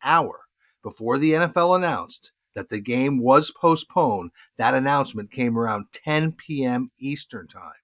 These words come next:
The N F L's Troy Vincent said there was no discussion of resuming play last night. There was no update today on what's next for either one of these teams, and this will be a very difficult situation.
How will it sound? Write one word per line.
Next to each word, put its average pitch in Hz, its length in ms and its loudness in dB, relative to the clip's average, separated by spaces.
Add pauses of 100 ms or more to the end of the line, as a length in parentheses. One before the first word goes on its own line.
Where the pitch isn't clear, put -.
(420)
The 135 140 0
N 147 100 0
F 147 140 -2
L's 143 200 2
Troy 139 300 -2
Vincent 120 460 -8 (160)
said 170 200 -2
there 170 120 2
was 160 180 0
no 139 300 4
discussion 135 600 -4
of 127 200 -2
resuming 147 560 0
play 170 320 -2
last 92 380 -8
night. 82 240 -20 (560)
There 127 80 -2
was 127 180 0
no 147 340 2
update 151 520 -2
today 143 560 -2
on 123 280 -2
what's 147 300 -4
next 131 380 -4
for 131 260 -6
either 185 320 2
one 156 340 2
of 117 120 -2
these 120 260 -2
teams, 120 480 -4 (260)
and 120 240 0
this 185 380 2
will 220 140 2
be 143 420 2
a 113 140 -6 (160)
very 156 320 4
difficult 147 560 -4
situation. 131 640 -4